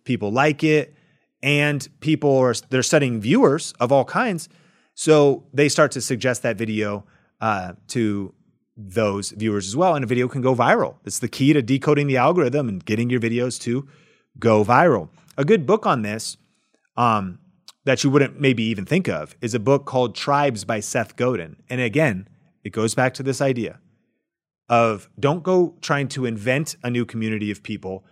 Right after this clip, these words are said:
or trying to get super creative. If you tell me my YouTube channel is the only one in the world, there's no other YouTube channels like it, it is for the most obscure thing, and there's probably not even people who like this. It's so unique. I'm the most unique.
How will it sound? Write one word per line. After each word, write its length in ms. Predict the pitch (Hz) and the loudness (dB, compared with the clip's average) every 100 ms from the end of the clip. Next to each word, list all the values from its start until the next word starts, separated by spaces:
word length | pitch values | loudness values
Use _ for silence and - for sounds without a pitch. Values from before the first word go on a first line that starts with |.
| _ | _
or 100 | 113 | -6
trying 180 | - 127 | -4 -4
to 60 | |
get 160 | 113 123 | -4 -4
super 240 | - 143 | -4 -4
creative. 460 | 143 - 135 117 104 _ - | -4 0 2 0 -2 _ -12
If 140 | 123 | -4
you 160 | 147 208 | 0 2
tell 200 | 220 262 | 2 0
me 280 | 143 73 - | 0 -8 -8
my 180 | 131 139 | -2 0
YouTube 260 | 175 202 | 0 -2
channel 360 | 180 175 185 190 | -4 -4 -4 -4
is 140 | 135 | -6
the 100 | 113 | -4
only 200 | 123 139 | -4 -2
one 160 | 143 143 | -2 -2
in 60 | 143 | -2
the 60 | |
world, 360 | 127 127 95 90 | 0 -2 -4 -6
there's 200 | 113 104 | -6 -4
no 120 | 131 | -2
other 160 | 131 131 | 0 0
YouTube 240 | 131 127 | -2 -4
channels 280 | 139 127 110 | -6 -4 -4
like 220 | 127 143 | -4 0
it, 180 | 202 - - - - | 0 -2 -12 -12 -4
it 100 | 120 | -4
is 80 | |
for 140 | - 127 | -2 -2
the 80 | 123 | -2
most 240 | 127 - | -2 -4
obscure 420 | 110 - 139 151 | -8 -2 2 2
thing, 400 | 143 151 175 220 - - | 2 -2 -2 -4 -8 -4
and 80 | 123 | -2
there's 140 | 110 | 0
probably 260 | 135 175 117 | 4 4 4
not 160 | 113 | 0
even 180 | 131 151 | 0 -2
people 220 | 165 165 | -2 0
who 80 | 185 | 0
like 240 | 208 208 | 0 0
this. 220 | - 87 - | -4 -8 -4
It's 180 | 139 | -2
so 140 | - 208 | 2 2
unique. 360 | 220 220 262 131 | 2 0 -2 -2
I'm 100 | 165 | -2
the 80 | 175 | 0
most 240 | 185 - | 0 -2
unique. 240 | 196 202 | -4 -6